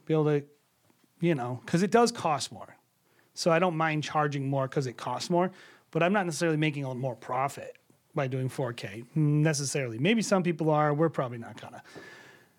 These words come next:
That is a type of thing that your business requires, right? That, like, it's not gonna make you a lot more money, but you have to do it because the market demands it. And I think the third thing is gear that you invest in that allows you to charge more money,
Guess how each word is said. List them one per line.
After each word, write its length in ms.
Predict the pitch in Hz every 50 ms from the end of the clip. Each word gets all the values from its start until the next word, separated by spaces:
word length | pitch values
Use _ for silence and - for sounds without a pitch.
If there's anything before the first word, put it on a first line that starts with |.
| _ _ _ _ _ _ -
That 240 | 180 185 208 240
is 120 | 294 285 285
a 60 | 294
type 240 | - - 254 226 220
of 100 | 220 -
thing 160 | 226 220 214
that 140 | 214 196 180
your 100 | 185 185
business 400 | 160 175 185 165 175 180 160 147
requires, 580 | 160 - - 170 170 214 233 180 147 147 131
right? 300 | 139 147 151 170 202 190 -
That, 140 | 180 156 151
like, 260 | 160 147 143 131 - - - _ _ - - - _ _ _ _ _ _ _ - - -
it's 200 | - 190 190 -
not 200 | 208 202 196 185
gonna 140 | - 190 180 170
make 160 | 170 160 135
you 80 | 170
a 40 | 160
lot 140 | 160 156 147
more 180 | 151 151 147 147
money, 480 | 156 175 185 170 135 113 107 117 123 127 -
but 240 | 170 160 147 143 139
you 100 | 147 135
have 340 | 117 - - 165 143 - -
to 60 | 147
do 200 | 139 151 156 156
it 60 | 135
because 220 | 127 131 - 151 135
the 80 | 151
market 220 | 143 139 135 123 127
demands 340 | 135 139 160 165 160 143
it. 60 | 147 139
And 100 | 151 165
I 80 | 165 160
think 200 | 170 165 147 135
the 80 | 151
third 440 | - - - 208 208 214 214 214 214
thing 180 | - 170 160 151
is 200 | 143 139 131 - - - - - - - - _ _ _
gear 260 | - - 175 190 214 226
that 140 | 254 302
you 180 | 262 240 247 254
invest 480 | 254 240 196 185 170 160 147 - - 165
in 380 | 156 151 147 147 156 143 143 -
that 200 | - 170 165 -
allows 460 | 160 156 156 156 156 156 160 165 135 160
you 100 | 160 143
to 80 | 143
charge 540 | 135 - - 147 139 139 139 135 135 127 -
more 260 | 131 131 131 127 113
money, 360 | 110 107 104 95 95 101 -